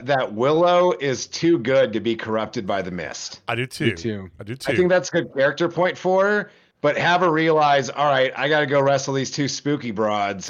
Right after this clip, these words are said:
Speaker 1: I gotta even up the odds. Let me get this demon creature that hangs out back here and spits up blood. That's solid backup.
Speaker 2: That could work
Speaker 1: Now
Speaker 2: for
Speaker 1: we're
Speaker 2: that.
Speaker 1: rocking and rolling."
Speaker 2: Yeah. I think that at the end of the day, if you're gonna do a, some sort of stack,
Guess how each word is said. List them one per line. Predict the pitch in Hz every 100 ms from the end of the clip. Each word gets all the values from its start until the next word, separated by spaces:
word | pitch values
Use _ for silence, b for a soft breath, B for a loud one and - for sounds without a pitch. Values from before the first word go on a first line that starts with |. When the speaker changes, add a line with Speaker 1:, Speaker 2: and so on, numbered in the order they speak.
| -
Speaker 1:
I | 127
gotta | 135 131
even | 123 135 120
up | 131 98
the | 110 110
odds. | 131 117 92 87 82 - b b _
Let | 123 143
me | 143
get | 156 135
this | 123
demon | 98 135 151 127
creature | - 120 110 110
that | 107
hangs | - 113 110
out | 110
back | 107 110 120
here | 117
and | 107
spits | - 123 -
up | 120 85
blood. | 110 131 113 92 90 B B -
That's | 131 156
solid | - 123 104 92
backup. | 98 92 113 104
Speaker 2:
That | 113 -
could | 320
work | 330 156 123
Speaker 1:
Now | 135 156
Speaker 2:
for | 139
Speaker 1:
we're |
Speaker 2:
that. | 135
Speaker 1:
rocking | 127 123 117
and | 110
rolling." | 135 117 - 127
Speaker 2:
Yeah. | 98 90 B B B -
I | 147
think | 170 220
that | 226 214 151 _ _ _ _ -
at | 165
the | 151 165
end | 185
of |
the | 170
day, | 127 160
if | 120
you're | 127
gonna | 143 131
do | 101 131 139
a, | 120
some | - 117
sort | 117 107
of | 98
stack, | - 107 104